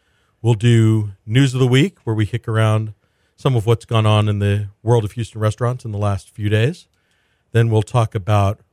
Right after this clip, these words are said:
restaurants of the week with, uh, a new opening or two.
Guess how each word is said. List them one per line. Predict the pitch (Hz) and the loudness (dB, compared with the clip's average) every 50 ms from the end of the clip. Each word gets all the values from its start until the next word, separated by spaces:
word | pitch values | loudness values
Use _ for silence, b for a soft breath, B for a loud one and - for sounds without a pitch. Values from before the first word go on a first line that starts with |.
| _ | _
restaurants | 104 120 127 - - 139 127 123 117 - | -2 -2 -2 0 0 0 0 0 -2 -2
of | 113 | -4
the | 113 | -2
week | 110 117 120 123 170 175 _ _ _ _ _ _ _ _ _ _ _ _ _ | 2 2 2 2 2 -2 _ _ _ _ _ _ _ _ _ _ _ _ _
with, | 104 110 107 98 - - _ 110 | 0 0 0 0 0 -4 _ -4
uh, | 101 98 98 104 - | -4 -2 -4 -4 -4
a | 123 | -2
new | 117 120 123 120 | 0 2 4 4
opening | 120 117 - - 113 110 110 117 | 4 2 0 -2 -2 -2 -2 -2
or | - - 107 110 107 | -4 -4 -2 -2 -2
two. | - - - - 127 131 151 202 226 233 | -2 -4 -2 0 2 2 2 0 -4 -12